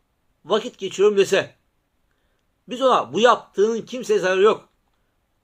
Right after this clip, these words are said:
maddi olarak sana da zarar vermiyor, devam et." mi diyeceğiz? Yoksa bir lira da olsa boş yere kürdan kırıp çöpe atarsan "İsraf etmiş, haram iş yapmış olursun." mu diyeceğiz?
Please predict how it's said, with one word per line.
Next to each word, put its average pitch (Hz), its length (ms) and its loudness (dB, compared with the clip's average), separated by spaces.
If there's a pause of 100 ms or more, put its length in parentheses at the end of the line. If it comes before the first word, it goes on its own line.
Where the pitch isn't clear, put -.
(220)
maddi 190 300 0
olarak 240 160 0
sana 214 220 -2
da 233 80 2
zarar 190 260 0
vermiyor, 180 360 -2
devam 185 340 -2
et." 240 180 -6
mi 220 120 -12
diyeceğiz? 110 380 -14 (1120)
Yoksa 131 320 -10
bir 208 200 -4
lira 190 180 0
da 208 60 4
olsa 143 340 -4 (640)
boş 220 260 2
yere 135 160 -8
kürdan 185 360 -4
kırıp 156 300 -12
çöpe 180 220 -6
atarsan 170 400 -6 (680)
"İsraf 226 320 -4
etmiş, 226 300 -4
haram 202 400 0
iş - 160 -12
yapmış 202 280 -4
olursun." 226 400 0
mu 233 80 -6
diyeceğiz? 131 360 -8